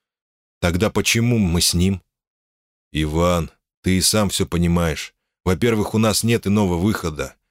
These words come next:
А во-вторых, пока не отберем бункер Шарукана, нам опасаться нечего». «Но ты ведь сдал ему координаты объекта?»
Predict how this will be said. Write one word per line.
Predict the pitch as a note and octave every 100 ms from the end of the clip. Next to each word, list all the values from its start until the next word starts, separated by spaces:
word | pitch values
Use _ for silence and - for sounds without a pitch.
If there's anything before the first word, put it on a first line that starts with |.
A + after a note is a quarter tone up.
| _
А | E2+
во-вторых, | F#2+ - A2 A2 A#2+ -
пока | G2 A2
не | G2+
отберем | G2 E2+ G#2 G#2 F2+
бункер | A2+ G2+ G2
Шарукана, | - G2+ F#2 A2+ A2 F#2
нам | E2 E2
опасаться | E2 F2 G#2 F#2 F2
нечего». | F#2 F#2+ - C#2 -
«Но | E2 F2+
ты | A2
ведь | G2+
сдал | E2 F2 D3 C3
ему | G2
координаты | F2 G2 F2+ G#2 A2+ -
объекта?» | E2+ E2+ G#2 - D2+